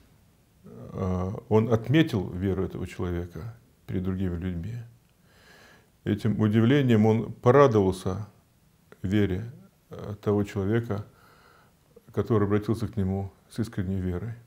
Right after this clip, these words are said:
Этим удивлением, э, Господь отметил для нас с вами, что, э, без веры, э,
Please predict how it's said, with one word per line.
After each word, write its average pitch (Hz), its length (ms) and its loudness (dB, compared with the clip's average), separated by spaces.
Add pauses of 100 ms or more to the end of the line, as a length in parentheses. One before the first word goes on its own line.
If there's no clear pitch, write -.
(1900)
Этим 127 280 2
удивлением, 127 720 4 (320)
э, 95 500 0
Господь 117 440 2 (120)
отметил 135 520 0
для 107 160 6
нас 117 180 4
с - 40 -4
вами, 147 280 4
что, 113 340 0 (580)
э, 98 720 -2 (280)
без 98 320 2
веры, 117 440 6 (1040)
э, 156 400 -16